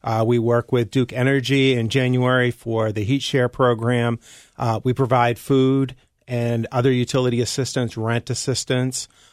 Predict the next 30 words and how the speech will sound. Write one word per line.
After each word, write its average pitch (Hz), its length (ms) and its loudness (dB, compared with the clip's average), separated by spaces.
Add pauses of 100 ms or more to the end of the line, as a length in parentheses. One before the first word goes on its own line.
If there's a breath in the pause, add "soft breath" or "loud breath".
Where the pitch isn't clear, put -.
Uh, 110 180 -2
we 120 100 4
also 135 200 2
have 120 160 0
a 110 40 2
women's 120 360 2
and 113 160 0
children's 135 720 -2
shelter 175 560 0 (420)
that 117 180 0
we 123 140 2
operate 120 540 0
for 120 280 -4
folks 123 320 -2
who 117 140 0
are 110 180 0
homeless, 135 580 0 (320 soft breath)
um, 117 220 -2
so - 140 -4
that 110 180 -2 (480)
the 123 100 2
mothers 120 380 2
and 117 120 -2
the 117 40 -4
children 117 360 -2
aren't 117 220 -2
out 113 260 -2
on 120 200 0
their 120 240 4
own. 127 240 2